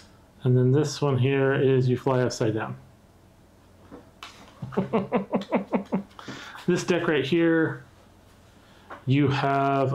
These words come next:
a bunch of cards, different type of things. And then you have dead cards here. Go for a ride to save one being to play train. Okay.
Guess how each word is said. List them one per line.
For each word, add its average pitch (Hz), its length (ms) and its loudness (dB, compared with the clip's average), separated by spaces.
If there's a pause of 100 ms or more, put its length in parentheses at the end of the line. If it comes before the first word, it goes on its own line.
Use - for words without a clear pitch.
a 131 100 4
bunch 143 300 0
of - 120 -12
cards, 131 600 0
different 131 320 -4
type 135 260 0
of 131 140 -2
things. 196 840 2 (880)
And 131 120 4
then 139 140 4
you 135 120 2
have 131 360 2
dead 131 240 2
cards 127 320 0
here. 127 300 2
Go 135 180 2
for 131 200 0
a - 20 4
ride 127 480 2 (480)
to - 100 -14
save 135 300 2
one 135 220 2
being 127 260 4
to 123 60 0
play 120 680 0 (280)
train. 120 520 -6 (4000)
Okay. 151 300 0